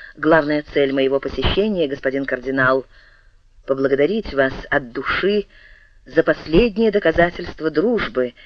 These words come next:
которое я получил". Щеки кардинала ввалились, рот раскрылся, и он едва сдержал такой тяжелый вздох,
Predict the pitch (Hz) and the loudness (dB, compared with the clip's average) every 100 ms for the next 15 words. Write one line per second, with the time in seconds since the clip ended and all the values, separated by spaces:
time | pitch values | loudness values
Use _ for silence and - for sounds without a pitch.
0 | _ 131 - 127 123 123 131 127 123 131 | _ -6 -2 0 2 0 -4 -6 -4 -2
1 | 135 127 120 120 - - _ _ - - | -2 -2 -6 -8 -20 -20 _ _ -20 -20
2 | - - - - - - - 170 262 285 | -20 -20 -20 -18 -6 0 0 6 6 6
3 | 269 254 247 233 190 202 202 208 190 180 | 2 2 2 2 2 4 6 8 8 6
4 | 147 165 180 170 143 135 - - - - | 4 4 6 4 4 0 -2 -8 -16 -2
5 | 139 175 220 214 214 - 240 247 - 208 | 6 8 6 4 0 2 4 4 4 4
6 | 208 214 165 180 185 254 220 151 185 208 | 4 4 2 4 4 4 2 2 2 2
7 | 185 208 160 165 - 202 165 165 208 170 | 4 4 4 2 2 2 2 0 2 0
8 | 143 131 180 277 | -2 2 4 4